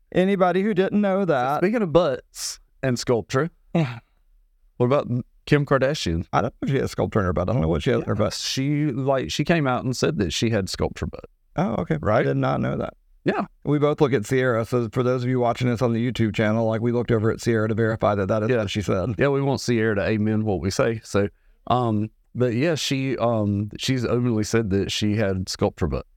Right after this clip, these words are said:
Speaker 1: Yeah. I wonder how many vials she had. Yeah. I mean, so, so for, again, we're gonna have this on an upcoming episode. Um, we're gonna have, uh,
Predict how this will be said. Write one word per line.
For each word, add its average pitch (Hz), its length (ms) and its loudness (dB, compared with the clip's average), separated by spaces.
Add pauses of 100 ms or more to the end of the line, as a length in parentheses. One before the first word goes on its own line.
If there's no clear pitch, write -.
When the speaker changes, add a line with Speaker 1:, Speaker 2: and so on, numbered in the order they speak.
(160)
Speaker 1:
Yeah. 202 160 -4 (580)
I 120 60 2
wonder 156 180 2
how 180 80 0
many 170 120 2
vials 147 280 0
she 123 100 -2
had. 113 260 0 (1120)
Yeah. 127 120 -2 (580)
I - 60 0
mean, 151 240 2
so, 127 500 0
so 135 260 0
for, 143 120 -2
again, 135 420 0
we're 143 100 2
gonna 143 320 0
have 135 180 2
this 123 140 -2
on 131 100 0
an 117 80 2
upcoming 117 460 0
episode. 110 560 -2 (100)
Um, 120 320 -2
we're 127 140 0
gonna 123 140 0
have, 120 300 0
uh, 107 360 2